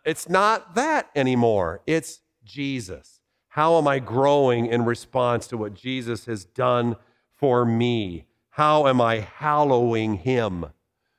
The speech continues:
and understanding more of his holiness for me? Now, that's just scratching the surface on that. That could be a whole nother message, book, dissertation, whatever. But I hope at least gives us a starting point when it comes to being children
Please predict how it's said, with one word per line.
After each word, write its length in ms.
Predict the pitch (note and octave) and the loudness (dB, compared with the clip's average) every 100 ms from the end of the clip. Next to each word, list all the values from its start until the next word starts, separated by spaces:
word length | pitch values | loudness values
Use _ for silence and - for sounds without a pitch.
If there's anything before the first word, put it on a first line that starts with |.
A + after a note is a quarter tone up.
| _ - | _ -4
and 220 | B2 C3 | -2 0
understanding 760 | C#3 C#3 C#3 - D3 C3+ B2+ B2 | 2 2 0 -2 -2 0 2 2
more 340 | B2+ B2+ B2+ | 4 4 2
of 260 | A#2 A2+ F#2 | 0 -2 -2
his 360 | B2+ A#2 G#2+ - _ _ | -2 -2 -4 -14 _ _
holiness 600 | - C3+ B2 A#2 G#2+ - | 0 2 2 0 -2 -4
for 160 | A#2 | -4
me? 380 | G#2 G#2 E2 D2+ | -2 -2 -4 -6
Now, 280 | A2+ C#3 F#2+ - _ _ | -2 0 -2 -10 _ _
that's 220 | F3+ G3+ | 0 0
just 160 | E3 - | -4 -6
scratching 400 | - C#3 C3+ C3 | 0 0 0 -4
the 80 | A#2 | -4
surface 420 | C3 A#2+ G#2+ G#2+ | -4 -4 -6 -4
on 140 | G2+ | -4
that. 160 | F#2+ G2+ | -4 0
That 140 | E3 | 0
could 100 | C#3+ | 0
be 80 | A#2+ | -2
a 80 | A#2 | -2
whole 240 | B2 C#3 | 0 0
nother 460 | B2 A#2 A2+ G#2+ - _ _ _ _ A#2 | 2 2 2 0 -6 _ _ _ _ 0
message, 640 | C3 B2+ C3 A#2+ G2+ - _ | 0 0 -2 -4 -6 -16 _
book, 500 | A#2 A2 B2 A#2 G#2 | -8 0 0 0 -6
dissertation, 720 | B2 A#2+ A#2 B2+ A#2+ A2 A2 | -6 -6 -8 -4 -6 -4 -4
whatever. 480 | G#2 G#2 G#2+ F2+ D2+ _ _ | -2 0 0 -2 -10 _ _
But 120 | - C3 | -2 0
I 60 | |
hope 220 | B2+ F#3 | 2 0
at 140 | D3+ C#3 | 0 0
least 360 | C#3 F3 D3+ | 0 0 -4
gives 240 | C3+ D3 A#2+ | -4 -2 -2
us 200 | B2 - | -6 -4
a 80 | C#3 | -4
starting 440 | - - C#3+ C3+ A2+ | -2 0 2 2 -2
point 300 | A2 G#2+ G#2+ | -2 -2 0
when 80 | |
it 80 | A2 | -4
comes 240 | A#2+ A#2 A2+ | -2 -4 -4
to 60 | |
being 240 | A2+ A#2+ A2+ | -4 -2 -4
children 500 | - C3+ B2+ A2+ | -4 -2 -2 -2